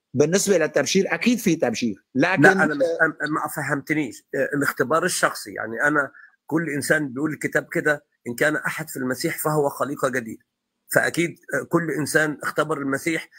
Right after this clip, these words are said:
Speaker 2: بتلاقي ما بتسعهوش الفرحة من إن هو يخبر بكم صنع به الرب ورحمه، وبيبدأ حتى ل-، على الأقل لو مش بيشارك غيره ال-، يعني نقول يعني ال-،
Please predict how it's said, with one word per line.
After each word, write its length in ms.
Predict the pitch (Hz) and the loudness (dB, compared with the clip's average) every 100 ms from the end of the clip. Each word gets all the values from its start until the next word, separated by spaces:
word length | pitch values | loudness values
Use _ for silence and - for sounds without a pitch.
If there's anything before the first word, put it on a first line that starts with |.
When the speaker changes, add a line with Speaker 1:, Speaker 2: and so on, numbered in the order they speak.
| - - | -10 -6
Speaker 2:
بتلاقي 320 | 123 156 156 | 0 2 2
ما 120 | 135 | 0
بتسعهوش 580 | - - 123 131 170 151 | -4 -6 -4 -2 -2 -2
الفرحة 520 | 135 160 151 170 170 - - | 0 0 0 -4 -4 -10 -14
من 140 | 120 120 | -8 -4
إن 140 | 139 | 0
هو 120 | 151 | 0
يخبر 520 | 143 143 175 143 170 | 0 0 -2 0 -2
بكم 340 | 147 135 160 151 | -2 -4 -4 -2
صنع 280 | 160 151 131 | -2 -2 -4
به 200 | 151 147 - | -6 -6 -4
الرب 320 | 127 151 135 | 0 0 0
ورحمه، 520 | 139 160 - 156 160 - - _ | 0 0 0 -4 -6 -12 -20 _
وبيبدأ 360 | 123 143 160 - | -2 0 0 -6
حتى 300 | - 190 175 | -4 -2 -2
ل-، 80 | 165 | 0
على 220 | 143 131 | 0 -2
الأقل 320 | 139 160 165 151 | -2 -2 -2 -2
لو 120 | 180 | -2
مش 200 | 175 131 | -2 -4
بيشارك 440 | 135 160 151 151 - - - | -2 0 0 -2 -10 -20 -10
غيره 500 | 120 156 160 139 127 | -2 0 0 -4 -6
ال-، 560 | 127 127 120 120 120 117 _ | -4 0 0 0 -2 -6 _
يعني 320 | 131 120 123 123 | -2 0 0 -2
نقول 300 | 127 151 147 | -2 -2 2
يعني 220 | 135 123 | 0 0
ال-، 460 | 120 117 120 113 | -4 -2 0 -2